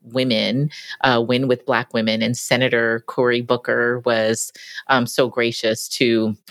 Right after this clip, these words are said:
grace us with his presence. And he ended with, similarly to his words to the Honorable Justice Ketanji Brown Jackson, he said,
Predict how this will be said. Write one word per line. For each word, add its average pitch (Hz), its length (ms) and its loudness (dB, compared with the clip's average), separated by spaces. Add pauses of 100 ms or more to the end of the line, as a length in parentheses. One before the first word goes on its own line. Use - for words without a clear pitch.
grace 139 320 2
us 135 180 -2
with 127 140 -2
his 143 140 -2
presence. 113 760 -4 (540)
And 117 840 0 (180)
he - 260 0
ended 139 400 2
with, 113 300 2
similarly 123 720 0
to 117 400 2
his 120 220 2
words 117 420 2
to 110 480 -2 (180)
the 123 140 -2
Honorable 117 360 2
Justice 113 360 -2
Ketanji 113 500 -2
Brown 113 220 0
Jackson, 127 380 0
he 135 140 2
said, 113 400 0